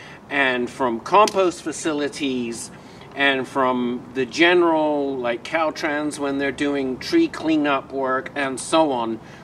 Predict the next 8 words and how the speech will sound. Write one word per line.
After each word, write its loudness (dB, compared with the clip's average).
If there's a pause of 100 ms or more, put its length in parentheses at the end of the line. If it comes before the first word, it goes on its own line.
(160)
pool, 6
if -6
you 2
will, 2 (360)
of, 4 (160)
of 2 (360)
wood 2
chip -4